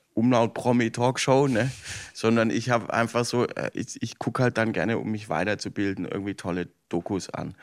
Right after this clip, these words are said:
Und so ähnlich ist es eigentlich. Du gehst eigentlich so mit auf die Reise, ne? Und so diese Musik mit den Songs dazu erzählt eine Geschichte. Meine Tochter ist gekommen vor einem Jahr, gibt's einen Song.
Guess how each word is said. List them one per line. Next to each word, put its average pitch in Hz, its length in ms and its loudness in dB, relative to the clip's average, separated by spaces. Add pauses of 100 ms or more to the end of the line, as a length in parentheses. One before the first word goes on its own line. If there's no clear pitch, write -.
(280)
Und 110 140 -2
so 131 80 4
ähnlich 135 280 4
ist - 200 -4
es 143 120 -2
eigentlich. 110 200 -2
Du 104 80 -6
gehst - 240 -2
eigentlich 120 220 0
so 123 80 -2
mit 123 200 -4
auf 110 120 -10
die 98 100 -6
Reise, 95 560 -4 (400)
ne? 113 220 -2
Und - 520 -6
so 101 240 -2 (200)
diese 104 220 -4
Musik 110 540 -2 (580)
mit 113 200 0
den 107 140 0
Songs 120 340 2
dazu 123 320 -4
erzählt 101 380 -2
eine 101 80 -4
Geschichte. 104 340 -8
Meine 95 260 -4
Tochter 113 280 -4
ist 104 120 -4
gekommen 117 380 0
vor 131 200 -4
einem 120 180 0
Jahr, 117 120 -2
gibt's - 260 -12
einen 104 240 -2
Song. 110 380 -4